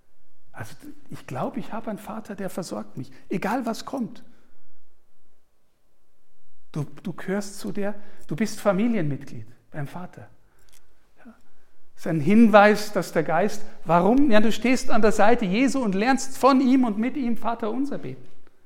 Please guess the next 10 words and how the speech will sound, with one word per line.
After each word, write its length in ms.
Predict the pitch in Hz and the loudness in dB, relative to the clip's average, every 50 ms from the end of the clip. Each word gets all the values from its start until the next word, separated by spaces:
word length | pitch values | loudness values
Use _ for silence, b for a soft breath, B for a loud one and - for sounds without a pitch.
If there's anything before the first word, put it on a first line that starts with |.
| - - - - - - - - - - - - - - - - - - - - - - - - - - - - - - | -20 -20 -16 -14 -14 -12 -12 -12 -14 -14 -12 -10 -10 -10 -10 -10 -10 -12 -12 -12 -8 -8 -8 -8 -8 -8 -6 0 2 4
Ja. 140 | - - - - - - - - - - - - - - - - - - - - - - - - - - - - - - - - - - - | 4 2 0 -2 -4 -2 0 2 2 2 2 4 6 6 6 6 4 0 -4 -8 -6 -6 -6 -6 -8 -8 -8 -8 -10 -8 -6 -6 -4 -4 0
Die 100 | - 165 | 2 2
Taufe 380 | 147 160 190 214 269 269 - 262 | 4 4 4 4 4 2 2 0
ist 220 | - 254 240 - | 0 0 0 0
ein 260 | 240 233 226 233 - - | 2 2 2 4 4 4
Anfang, 560 | 214 226 220 226 - - 160 135 135 - - | 4 4 4 2 0 0 0 2 2 2 2
eine 220 | 156 156 175 185 | 2 2 2 2
Ermöglichung, 840 | - 185 165 165 175 208 262 262 - 269 220 - 254 240 220 - - | 2 2 2 4 4 4 4 4 4 2 0 0 0 0 0 -2 -4
kein 380 | - - 202 226 269 285 254 | 0 4 4 6 6 6 6
Automatismus. 1120 | - - 226 - - - - 202 - - - 175 151 - - - - - - - - - | 6 6 6 6 4 2 2 2 0 0 0 -2 -4 -2 -2 2 2 2 2 2 0 -4